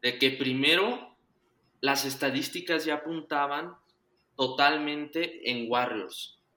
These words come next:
Apostaban a que ya iban a ganar, apostaban a que ya iban por el título y dejaban a Celtics fuera, siendo Jason Tatum uno de los principales,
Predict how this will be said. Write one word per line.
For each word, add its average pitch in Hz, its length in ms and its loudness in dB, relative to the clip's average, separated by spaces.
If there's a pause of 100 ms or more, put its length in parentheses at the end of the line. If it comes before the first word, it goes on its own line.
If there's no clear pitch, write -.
(140)
Apostaban 120 460 -2
a 127 100 -2
que 120 100 -8
ya 113 80 -4
iban 120 220 -4
a 120 60 -8
ganar, 113 420 -8 (160)
apostaban 117 540 -6
a 120 80 -6
que 110 260 -2
ya 113 160 4
iban 123 240 -2
por 113 140 -4
el 104 120 -10
título 117 540 -10 (380)
y 135 100 -2
dejaban 135 440 0
a 139 380 0
Celtics 135 500 -6
fuera, 131 460 -6 (300)
siendo 127 440 -2
Jason 135 400 -2
Tatum 147 400 -4
uno 135 240 -8
de 139 60 -4
los 131 160 -8
principales, 127 840 -4